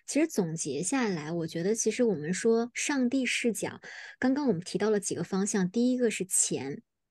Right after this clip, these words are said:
第二个是资源，第三个我们说你真正所选行业，它到底天花板在哪里？其实这一点我们做 Seed Planet 大概半年的时间，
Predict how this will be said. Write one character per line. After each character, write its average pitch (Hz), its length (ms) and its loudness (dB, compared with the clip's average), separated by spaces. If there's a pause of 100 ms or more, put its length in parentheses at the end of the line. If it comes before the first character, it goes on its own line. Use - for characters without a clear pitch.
(140)
第 269 120 4
二 269 180 2
个 185 140 0
是 180 140 -4
资 262 300 0
源， 190 280 0 (320)
第 277 100 4
三 269 300 0
个 254 100 2
我 202 80 4
们 165 140 -2
说 233 140 2
你 196 140 6
真 226 200 4
正 233 120 4
所 202 260 0
选 165 360 0
行 156 340 -8
业， 190 160 2
它 190 160 -8
到 226 200 0
底 180 100 -2
天 - 220 -6
花 226 140 0
板 226 180 -8
在 165 140 -6
哪 156 200 -6
里？ 165 200 -4 (340)
其 240 160 2
实 262 80 2
这 320 160 4
一 269 100 4
点 165 200 0
我 139 60 -4
们 160 140 -2
做 262 120 4
Seed 254 300 2
Planet 214 380 0 (240)
大 226 200 0
概 208 240 -2
半 254 380 4
年 147 180 -2
的 175 60 0
时 185 200 -2
间， 170 200 -2